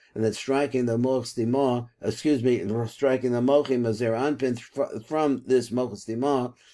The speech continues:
Na'asa arba mochim b'chutz the matzach the zer anpin b'sod tefillin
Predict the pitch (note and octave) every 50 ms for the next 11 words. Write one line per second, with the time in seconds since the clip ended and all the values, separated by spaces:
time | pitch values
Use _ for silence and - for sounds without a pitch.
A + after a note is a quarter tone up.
0 | _ - G#2+ A2 E2+ A2+ C3 C3+ A#2+ B2 C3 - - G#2 B2 B2 A#2 A2 A2+ A2+
1 | A#2 B2+ C#3 D3+ C#3+ - C3 B2+ B2+ B2 B2+ B2 B2 B2 A#2+ - B2+ A#2+ A2 -
2 | - - A#2 A#2 A#2+ B2+ C3 A#2 - A2 A2 - - G2 G2 G2 A2 F#2 - -
3 | A#2+ C3+ C#3 C3 A#2+ B2 A#2+ A#2 A#2 A2+ G#2 A#2+ A#2 - A#2 A2+ A2 G#2 F#2+ -
4 | - - - B2 A2+ A2 A2 G#2+ G#2+ G#2+